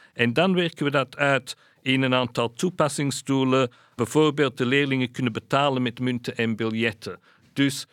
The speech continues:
we proberen daar heel specifiek in te zijn. Maar wat je daar hopelijk ook in hoort, is de ambitie die we hebben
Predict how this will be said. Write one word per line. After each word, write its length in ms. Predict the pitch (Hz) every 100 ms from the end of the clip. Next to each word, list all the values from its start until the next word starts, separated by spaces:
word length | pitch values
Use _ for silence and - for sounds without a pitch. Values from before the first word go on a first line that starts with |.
| _
we 120 | -
proberen 680 | - 131 120 185 190 165 123
daar 200 | 156 143
heel 220 | 143 170
specifiek 680 | 170 - 139 - - 175 -
in 120 | 139
te 140 | 117 113
zijn. 380 | 101 101 113 117 _ _
Maar 240 | - 139 151
wat 180 | 160
je 60 | -
daar 140 | 139 139
hopelijk 380 | 156 151 120 -
ook 280 | 151 185 -
in 180 | - 139
hoort, 380 | 113 123 120 -
is 220 | 135 127
de 120 | -
ambitie 760 | 139 135 113 151 170 - 156 131
die 180 | 127 117
we 100 | 104
hebben 460 | 117 107 120 113